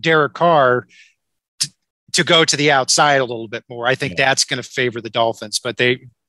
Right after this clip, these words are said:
Speaker 1: that's, that's gonna be the thing to watch. Otherwise,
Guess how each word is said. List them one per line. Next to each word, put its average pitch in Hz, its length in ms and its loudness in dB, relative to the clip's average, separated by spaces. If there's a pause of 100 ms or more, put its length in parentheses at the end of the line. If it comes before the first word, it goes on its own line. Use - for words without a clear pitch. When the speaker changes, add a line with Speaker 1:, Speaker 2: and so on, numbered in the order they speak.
(300)
Speaker 1:
that's, 131 260 -2
that's 143 240 0
gonna 139 160 -4
be 131 120 -4
the 120 100 -12
thing 120 220 -8
to 113 60 -8
watch. 110 300 0
Otherwise, 120 520 0